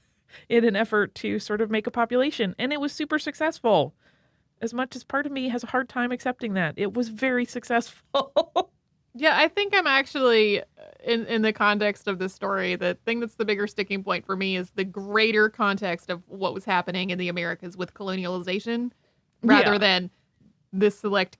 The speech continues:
Speaker 2: group of women, because especially in the context of the times, it does seem like they had a lot more agency and choice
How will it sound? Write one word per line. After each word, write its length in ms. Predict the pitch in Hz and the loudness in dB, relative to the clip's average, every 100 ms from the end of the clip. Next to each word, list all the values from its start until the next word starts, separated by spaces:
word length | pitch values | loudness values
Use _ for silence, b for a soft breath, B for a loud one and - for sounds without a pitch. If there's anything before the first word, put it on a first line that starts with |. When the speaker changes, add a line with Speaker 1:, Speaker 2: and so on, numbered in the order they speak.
| _ _ _ | _ _ _
Speaker 2:
group 240 | _ 214 202 | _ -8 -4
of 140 | 196 | -4
women, 400 | 196 190 208 214 | -4 -4 -4 -4
because 380 | 202 190 220 196 | -6 -2 -2 0
especially 680 | 196 208 - 240 - 240 208 | -4 -6 -4 -4 0 0 0
in 60 | |
the 80 | 190 | -2
context 420 | 190 202 208 196 | -2 -4 -2 -6
of 80 | 185 | -8
the 80 | - | -10
times, 440 | - 180 185 190 | -6 -2 -2 -4
it 160 | - 226 | -8 -8
does 280 | 359 349 311 | -4 -4 -6
seem 240 | 339 339 | -8 -6
like 240 | 320 254 | -4 -4
they 100 | - | -4
had 260 | 262 269 254 - | 0 0 0 -4
a 80 | |
lot 460 | 233 254 277 302 - | -6 -2 2 2 0
more 200 | 269 269 | 0 0
agency 600 | 254 254 247 240 247 220 | 0 -4 -4 -8 -6 -4
and 140 | 196 202 | -2 -2
choice 560 | 226 202 175 - _ | -2 0 -2 -4 _